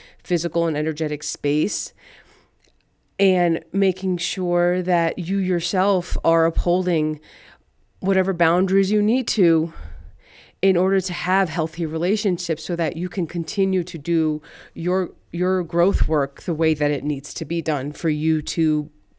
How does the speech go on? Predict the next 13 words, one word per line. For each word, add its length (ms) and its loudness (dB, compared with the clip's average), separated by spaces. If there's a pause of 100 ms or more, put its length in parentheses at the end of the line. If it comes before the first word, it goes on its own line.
(280)
feel 340 0
however 300 0
you 140 0
wanna 160 -2
feel, 240 -6
to 60 -6
have 160 -4
the 80 -6
life 200 -6
that 120 -10
you 80 -8
wanna 180 -8
have. 460 -12